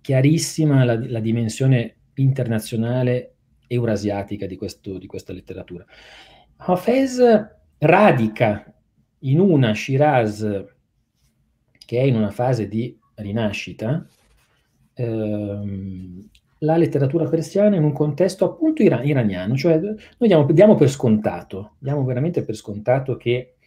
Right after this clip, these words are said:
l'Iran come lo conosciamo oggi sia sempre stato, intanto sia sempre stato, diciamo, quello che ve-, quello che è oggi, cioè a livello di confini nazionali, e non è stato così.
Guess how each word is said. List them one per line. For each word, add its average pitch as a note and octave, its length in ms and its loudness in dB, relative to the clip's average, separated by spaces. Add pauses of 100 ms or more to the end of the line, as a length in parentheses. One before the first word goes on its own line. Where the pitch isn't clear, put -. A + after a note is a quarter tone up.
(360)
l'Iran C#3 640 2
come B2+ 220 -2
lo A#2 100 -2
conosciamo A#2+ 500 -4
oggi B2+ 640 -6 (500)
sia C3 800 0
sempre C#3 540 -2
stato, G#2+ 500 -4
intanto C3 360 -4
sia A2 80 -4
sempre G2+ 260 -4
stato, G#2 560 -8
diciamo, G2 580 -10
quello F#2+ 280 -6
che F#2 140 -10
ve-, F#2+ 180 -12
quello F#2+ 240 -8
che F#2 140 -14
è G2 60 -4
oggi, G#2 320 2
cioè F#2+ 200 -6
a - 40 -14
livello G2 200 -6
di F#2+ 80 -6
confini F#2+ 420 -8
nazionali, F2+ 460 -12
e A2 40 -4
non G2 180 -4
è F2 40 -14
stato - 300 -16
così. - 180 -20